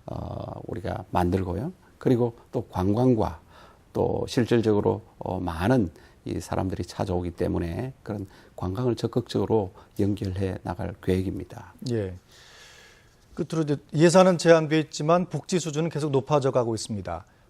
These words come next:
Speaker 2: 혹시 그 복지 정책의 우선순위를 좀 정하셨는지요?
Speaker 1: 예.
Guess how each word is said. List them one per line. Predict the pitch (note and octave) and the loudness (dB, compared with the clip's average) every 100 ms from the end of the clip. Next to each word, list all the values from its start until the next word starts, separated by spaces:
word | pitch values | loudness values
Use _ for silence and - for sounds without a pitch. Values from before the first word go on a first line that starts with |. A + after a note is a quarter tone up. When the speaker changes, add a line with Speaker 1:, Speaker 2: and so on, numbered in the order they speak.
| _ | _
Speaker 2:
혹시 | - - B2 - | -14 -8 -8 -8
그 | - B2+ | -8 -8
복지 | C3+ B2+ | -8 -2
정책의 | D3+ C#3 C#3 C3 | 2 2 2 2
우선순위를 | C3 D#3+ C3+ C#3+ C3+ | 4 2 2 0 0
좀 | B2+ C3 | -2 -2
정하셨는지요? | - B2+ A#2+ G#2+ F2+ G2+ F#2 F2+ - - _ _ _ - | 0 0 0 -2 -4 -6 -8 -10 -18 -20 _ _ _ 4
Speaker 1:
예. | B2 G#2+ | 6 6